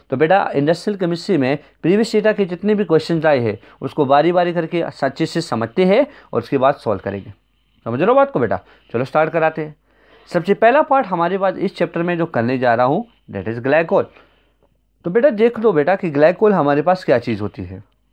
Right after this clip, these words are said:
इसको अच्छे तरीके से समझते हैं। सबसे पहली बात मैं आपको बता दूं बेटा कि glycol is nothing but this is what? This is alcohol। जैसे कि हम जानते हैं कि अल्कोहल का फंक्शनल ग्रुप क्या होता है बेटा? ओएच।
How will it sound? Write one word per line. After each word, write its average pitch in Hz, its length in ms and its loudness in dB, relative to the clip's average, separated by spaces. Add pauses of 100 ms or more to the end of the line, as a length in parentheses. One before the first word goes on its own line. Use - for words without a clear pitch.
(420)
इसको 190 360 0 (280)
अच्छे 190 220 -2
तरीके 139 280 0
से 170 160 -4
समझते 101 400 -6
हैं। 92 160 -12 (640)
सबसे 180 240 0
पहली 240 240 4
बात 269 220 2
मैं 240 80 2
आपको 233 220 0
बता 175 220 2
दूं 196 140 0
बेटा 170 200 0
कि 202 160 -2
glycol 151 480 0
is 165 120 -2
nothing 156 340 -2
but 131 140 2
this 123 180 -4
is 165 120 0
what? 170 240 0 (120)
This 117 160 -6
is 113 120 -2
alcohol। 185 400 0 (840)
जैसे 180 220 -2
कि 262 60 0
हम 254 140 4
जानते 190 300 2
हैं 262 80 -4
कि 233 80 2
अल्कोहल 175 420 2
का 175 200 2
फंक्शनल 170 400 -2
ग्रुप 196 200 -2
क्या 202 100 2
होता 175 180 4
है 120 60 2
बेटा? 101 300 -2
ओएच। 139 340 -2